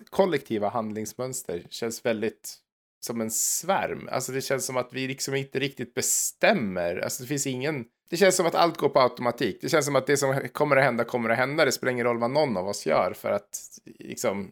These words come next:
i-, ingen av oss verkar ju liksom vilja gå ihop och välja en riktning liksom. Folk rör sig bara i, liksom, i ett förutbestämt mönster och det, det känns inte alls som att något av de här stora kollektiva målen kommer att, att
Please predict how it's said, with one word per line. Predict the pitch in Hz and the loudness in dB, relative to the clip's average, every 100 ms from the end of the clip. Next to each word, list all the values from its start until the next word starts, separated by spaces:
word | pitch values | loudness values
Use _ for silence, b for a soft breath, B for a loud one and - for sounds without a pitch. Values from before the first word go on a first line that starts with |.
| _ | _
i-, | 127 - 127 | -14 -8 -4
ingen | 139 151 | 2 2
av | 123 | 2
oss | 113 - | 0 -6
verkar | 110 117 113 - | 0 2 2 0
ju | 107 | -4
liksom | 104 - 101 | -4 -6 -6
vilja | 101 95 95 - - - - | -4 -2 -4 -8 -20 -20 -16
gå | 110 113 110 | -4 0 0
ihop | 107 - - | -2 -8 -4
och | 98 92 95 101 | -2 -2 0 0
välja | 101 101 | 2 0
en | 98 | -4
riktning | 101 - 117 - | -8 -8 -10 -10
liksom. | - - _ _ _ _ - | -18 -20 _ _ _ _ -16
Folk | - 202 190 | 2 4 6
rör | 151 175 | 6 6
sig | 175 160 | 6 4
bara | 135 127 123 | 6 8 6
i, | |
liksom, | 123 - 127 | 4 -2 0
i | 123 | 4
ett | 120 113 | 4 4
förutbestämt | 143 123 - - - 131 117 | 2 2 0 -6 -2 -2 2
mönster | 143 175 147 - 101 | 2 4 2 2 2
och | 104 | 2
det, | 120 120 | -2 -4
det | 120 117 | -6 -10
känns | - 127 117 | -2 0 0
inte | 117 135 | 2 2
alls | 147 127 | 4 2
som | 110 | 0
att | 98 - - - - _ - | -2 -4 -12 -14 -16 _ -20
något | 101 107 123 143 139 131 | -16 -12 2 2 4 4
av | |
de | 113 | 4
här | 107 | 4
stora | - 120 110 | 2 2 2
kollektiva | - 123 110 - 101 | 2 0 0 0 -2
målen | 104 131 123 101 95 | 0 0 2 0 -2
kommer | 107 98 104 | -4 0 0
att, | 98 95 - | 2 0 -4
att | 104 104 104 101 | -6 -4 -6 -8